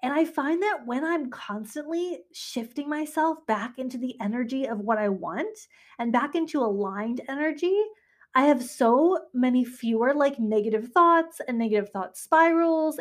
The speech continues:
and yeah, I just feel so much better and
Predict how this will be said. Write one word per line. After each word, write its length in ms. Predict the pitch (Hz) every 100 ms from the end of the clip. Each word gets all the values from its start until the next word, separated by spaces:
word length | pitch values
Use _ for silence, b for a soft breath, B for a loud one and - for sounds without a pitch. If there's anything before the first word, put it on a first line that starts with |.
| -
and 420 | 202 196 196 202 - b b b b _ _ _ _ -
yeah, 180 | 330
I 120 | 277 214
just 260 | 226 -
feel 300 | - 247 247
so 160 | 254 277
much 260 | 269 240 196
better 460 | 208 214 180 185 269
and 200 | 247